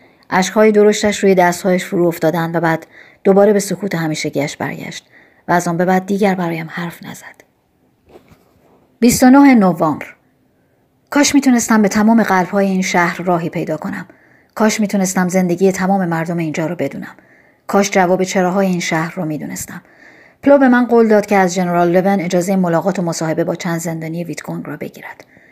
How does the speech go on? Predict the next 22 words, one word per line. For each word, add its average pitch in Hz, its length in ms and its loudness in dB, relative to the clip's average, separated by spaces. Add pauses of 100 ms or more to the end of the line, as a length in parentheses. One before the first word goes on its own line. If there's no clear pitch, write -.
(320)
او 196 160 2
گفت: 214 320 2 (260)
"این 254 200 6
بهترین 220 380 2
راه 240 140 4
برای 190 240 2
دخول 180 340 0
به 175 100 2
روح 185 160 2
این 175 180 0
مردمه." 160 440 -4 (380)
ولی 190 120 6
وقتی 208 240 2
می‌گویم 202 360 2
مردم، 175 520 2
مقصودم 190 460 0
آدم‌هایی 165 360 0
مثل 165 240 -4
دکتر 160 300 -4
خان 185 340 -6
تو 240 160 -4
نیستن، - 380 -6